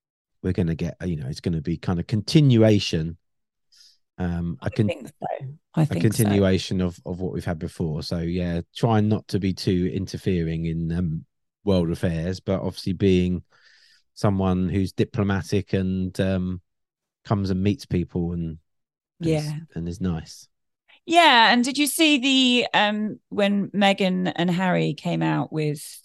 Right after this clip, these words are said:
Speaker 2: um, Prince of Wales and Princess of Wales, um, and they met the crowds and they were looking at the flowers? I was quite moved by that.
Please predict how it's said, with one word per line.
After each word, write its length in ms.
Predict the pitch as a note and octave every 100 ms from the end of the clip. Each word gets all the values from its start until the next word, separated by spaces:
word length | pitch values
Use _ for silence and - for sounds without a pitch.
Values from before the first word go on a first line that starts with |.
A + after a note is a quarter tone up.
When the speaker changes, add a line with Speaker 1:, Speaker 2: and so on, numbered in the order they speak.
| -
Speaker 2:
um, 600 | D3 D3 C#3+ C#3+ C#3 D#3 _ _ _ _ _
Prince 680 | - E3 D3 - - - - _
of 120 | D3 C#3
Wales 600 | D3+ D3 D3+ D#3 - -
and 100 | -
Princess 400 | E3 - D#3+ -
of 120 | -
Wales, 380 | - - D#3 - - - - - _ -
um, 440 | F3 F3+ F#3 - -
and 180 | D#3+ F3
they 140 | E3+
met 260 | F3 F#3 -
the 80 | D#3+
crowds 520 | - F3 D#3+ D3+ D3+
and 100 | D#3+
they 80 | D3+
were 60 | D#3+
looking 240 | D#3+ D#3
at 40 |
the 60 | D#3+
flowers? 540 | - E3 D#3 C#3 C#3
I 80 | E3+
was 120 | E3
quite 220 | - F#3+ -
moved 240 | D#3+ D#3+
by 140 | C#3+ C3+
that. 260 | B2+ G#2